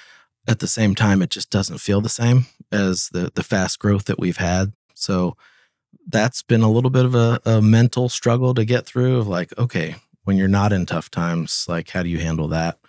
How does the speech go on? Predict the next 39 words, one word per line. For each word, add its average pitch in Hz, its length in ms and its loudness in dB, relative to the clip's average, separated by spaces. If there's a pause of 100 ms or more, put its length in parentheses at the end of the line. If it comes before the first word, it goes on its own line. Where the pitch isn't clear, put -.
(580)
But 117 220 -2
there's 117 180 2
not 117 240 2
one 104 420 4
little 104 260 2
thing 98 300 0
that, 92 180 0
like, 90 180 -2
if 90 100 0
I 90 80 0
could 85 200 -2
get 85 160 0
rid 85 160 -2
of 80 100 0
it, 85 180 0 (380)
I 98 80 0
would. 78 340 -6 (380)
It's - 180 -4
just - 220 -6
learning 90 300 2
from 87 320 0
and 82 120 2
enjoying 82 540 0
that 80 220 -2 (160)
process 82 720 -4
as 82 200 -6
a - 60 -16
business - 400 -6
owner. 76 280 -10 (580)
And 143 100 4
I 139 60 4
think 120 180 2
that's 104 220 0
something 101 540 2
that 95 160 0
people 98 320 0
need 92 200 4
to 85 100 -4
understand, 85 800 0